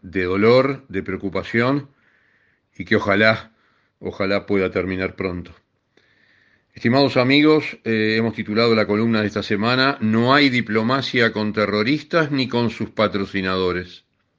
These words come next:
En el siglo diecinueve y principios del veinte, los pogroms se sumaban en la Rusia de los zares. Pogrom, que equivale aproximadamente a arrasamiento,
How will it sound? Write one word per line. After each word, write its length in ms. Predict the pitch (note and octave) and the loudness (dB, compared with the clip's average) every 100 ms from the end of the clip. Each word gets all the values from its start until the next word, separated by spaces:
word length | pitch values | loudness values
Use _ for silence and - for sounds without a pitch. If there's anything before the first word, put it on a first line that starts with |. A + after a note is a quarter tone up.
| _ _ _ - - - _ | _ _ _ -20 -20 -20 _
En 140 | G#2+ | 2
el 120 | A#2 | 2
siglo 360 | A2+ F3 E3+ E3 | 0 0 4 4
diecinueve 680 | C#3 B2 A#2+ A#2+ C#3+ D#3 D3 | 4 2 0 0 2 4 4
y 80 | A2+ | 4
principios 640 | A2 A2+ - D3 D3+ A#2 | 0 -2 -2 -2 0 0
del 180 | G#2+ G2+ | 2 2
veinte, 560 | A#2 C3+ B2+ F#2+ F2 _ _ _ _ _ _ - | 2 2 0 -4 -6 _ _ _ _ _ _ -10
los 160 | G#2 | -8
pogroms 440 | - A#2+ B2+ C#3+ C3 | 0 4 4 2 0
se 100 | B2+ | -4
sumaban 520 | A#2+ A#2 B2 A#2+ A2+ | 0 2 4 4 2
en 100 | G#2+ | 2
la 120 | G#2 | 2
Rusia 320 | G2 G2+ A2 | 0 -2 0
de 80 | G#2 | 0
los 180 | F#2+ - | 0 -2
zares. 500 | G#2+ F2+ F2 - - _ _ _ _ _ _ _ - | 0 0 -4 -10 -20 _ _ _ _ _ _ _ 2
Pogrom, 420 | A2+ C3 D#3 D#3+ | 4 6 4 2
que 140 | A#2 | -2
equivale 440 | G2+ G#2 A2+ A#2+ A2 | -2 0 2 4 4
aproximadamente 1000 | G2+ G2+ - G#2 A2 G#2+ A2+ A#2+ A2+ G#2 | 0 -8 -6 -2 0 0 0 -2 0 2
a 80 | G2+ | 2
arrasamiento, 1000 | G#2 G2 - F#2+ A2 C3+ C3+ A2+ F#2+ | 0 -6 -4 -2 0 -2 -2 -4 -6